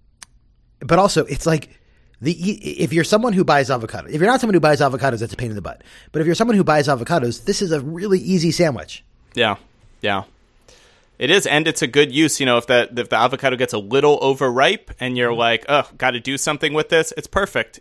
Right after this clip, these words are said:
Speaker 2: Cut it open, use that special instrument that Megan has, mash it up.
Speaker 1: A spoon.
Speaker 2: You're done. No, <laughs> no.
Speaker 1: Uh,
Speaker 2: <laughs>
Speaker 1: yeah, I think, I think this is a solid eight out of ten, Dan.
Speaker 2: Eight out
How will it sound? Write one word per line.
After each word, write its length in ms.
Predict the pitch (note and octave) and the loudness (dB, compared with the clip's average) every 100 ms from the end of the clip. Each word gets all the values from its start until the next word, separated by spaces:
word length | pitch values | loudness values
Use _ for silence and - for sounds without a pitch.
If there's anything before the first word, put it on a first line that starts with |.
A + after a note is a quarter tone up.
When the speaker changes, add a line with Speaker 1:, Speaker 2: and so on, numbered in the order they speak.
| _ - | _ -4
Speaker 2:
Cut 160 | C#3 | -2
it 80 | C#3+ | 2
open, 420 | C3+ C3+ D3+ D3+ | 0 2 -4 -4
use 160 | A#2+ A#2+ | -6 -4
that 140 | A#2 | -4
special 480 | - B2+ - B2 - | -2 -4 0 -2 -2
instrument 520 | C3+ C3+ - D3+ D#3+ - | -8 -8 -6 -4 -4 -4
that 100 | B2 | -2
Megan 280 | B2 C#3 | -2 -2
has, 360 | C#3+ C#3+ D3 - _ | 0 0 0 -4 _
mash 320 | B2 B2+ - | -2 0 0
it 80 | C#3 | 2
up. 300 | C3+ D3+ - - | 2 2 -4 -20
Speaker 1:
A 40 | |
spoon. 260 | - G#2 G2 | -20 -20 -12
Speaker 2:
You're 140 | A2+ A2+ | -8 -8
done. 180 | F#2 - | -10 -10
No, 200 | G#2 F#2+ - - | -6 -6 -8 -18
<laughs> 180 | - A#2 | -16 -16
no. 80 | - - - - - - | -16 -18 -20 -20 -12 0
Speaker 1:
Uh, 440 | D3 C#3 C3+ C3+ B2 | 2 4 2 0 0
Speaker 2:
<laughs> 20 | |
Speaker 1:
yeah, 180 | G3 - | 0 2
I 120 | C#3+ | 2
think, 200 | F3 E3+ - _ | 2 0 -6 _
I 80 | G3 | 0
think 140 | F3+ | 0
this 160 | D#3+ - | -2 -4
is 80 | D3+ | -2
a 40 | |
solid 300 | - D3+ D3 | 2 2 2
eight 140 | D3 | 2
out 80 | C#3+ | 2
of 80 | C3+ | 0
ten, 180 | D#3+ C3+ | 0 0
Dan. 240 | F#2+ G2 - - - - | -6 -10 -18 -20 -20 -18
Speaker 2:
Eight 80 | |
out 60 | F#2+ | -8